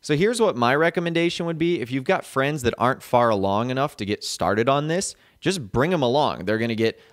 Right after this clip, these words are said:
a lot of money just for being your bodyguard or associate in this,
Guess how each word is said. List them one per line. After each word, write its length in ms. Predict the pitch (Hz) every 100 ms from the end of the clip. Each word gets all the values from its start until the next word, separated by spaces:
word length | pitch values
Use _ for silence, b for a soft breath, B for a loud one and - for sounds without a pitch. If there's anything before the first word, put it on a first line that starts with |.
| -
a 100 | 95
lot 300 | 95 117 156
of 60 |
money 260 | 143 139 135
just 220 | 120 -
for 120 | -
being 300 | 104 123 135
your 120 | 131 107
bodyguard 640 | 110 120 117 113 113 113
or 160 | - 104
associate 640 | 101 117 113 - 110 107
in 200 | 107 104
this, 280 | 104 104